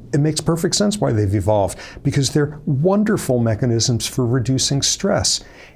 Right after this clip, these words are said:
It is an awful, terrifying world out there <laughs> where bad things happen and we're all gonna die eventually. And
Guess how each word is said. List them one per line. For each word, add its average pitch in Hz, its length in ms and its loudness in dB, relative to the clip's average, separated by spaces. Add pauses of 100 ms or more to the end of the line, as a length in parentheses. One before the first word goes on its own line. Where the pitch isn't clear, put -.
It 131 140 2
is 123 160 2
an 123 260 -2
awful, 165 560 0
terrifying 135 800 0
world 113 320 4
out 110 200 0
there 120 240 0
<laughs> - 120 -4
where 143 140 4
bad 120 360 2
things 123 280 -2
happen 107 420 -2
and 123 100 0
we're 104 140 0
all 113 260 0
gonna 110 180 0
die 101 340 0
eventually. 98 580 -4 (540)
And 127 520 2